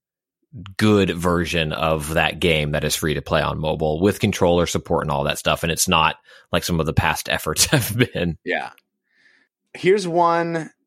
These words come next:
Speaker 2: that we both kind of said basically the same thing. So it's a, it's a double prediction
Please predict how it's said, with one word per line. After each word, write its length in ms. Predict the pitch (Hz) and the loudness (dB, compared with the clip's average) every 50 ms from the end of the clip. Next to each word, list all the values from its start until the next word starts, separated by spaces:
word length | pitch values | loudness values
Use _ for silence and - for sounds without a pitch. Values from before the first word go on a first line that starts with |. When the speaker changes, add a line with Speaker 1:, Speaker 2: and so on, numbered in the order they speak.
| _ _ _ _ _ - | _ _ _ _ _ -20
Speaker 2:
that 640 | 95 95 95 98 120 117 117 117 113 113 110 - _ _ _ | -18 -14 -4 2 2 4 6 6 4 4 2 0 _ _ _
we 400 | - 98 98 107 107 104 101 101 | -12 -10 -6 -4 -2 -2 -2 -2
both 600 | 90 80 82 87 - 113 117 127 123 120 - - | -4 -6 -10 -4 2 4 4 6 4 2 0 -8
kind 260 | - 113 98 92 90 87 | -6 -4 -2 -2 -2 -2
of 200 | 82 80 80 - _ _ _ _ _ _ _ _ _ - | -4 -6 -10 -18 _ _ _ _ _ _ _ _ _ -6
said 420 | - - - 156 139 123 110 101 | -2 0 2 2 2 2 0 0
basically 400 | - 117 110 - - - 104 95 | -2 0 0 0 -2 -2 -4 -4
the 60 | 87 85 | -2 -2
same 240 | - - 87 82 80 | -4 -4 -4 -6 -8
thing. 300 | - - 85 69 64 - | -10 -12 -12 -12 -12 -10
So 240 | - - - 90 92 | -10 -6 -4 -2 -2
it's 120 | 98 - 123 | 0 0 0
a, 140 | 107 90 - - - - - - | 0 0 -2 -10 -20 -18 -6 -4
it's 120 | 131 123 - | -4 0 0
a 60 | 131 | -2
double 720 | 107 101 - 160 156 151 135 143 135 131 127 120 - - _ _ _ _ _ _ _ _ _ _ _ _ _ _ - | -2 2 2 4 4 4 4 4 6 6 4 4 2 -2 _ _ _ _ _ _ _ _ _ _ _ _ _ _ -2
prediction 720 | 143 127 127 123 120 - - 127 113 107 101 98 92 90 | 0 2 2 2 2 0 -2 0 0 0 -2 -4 -6 -8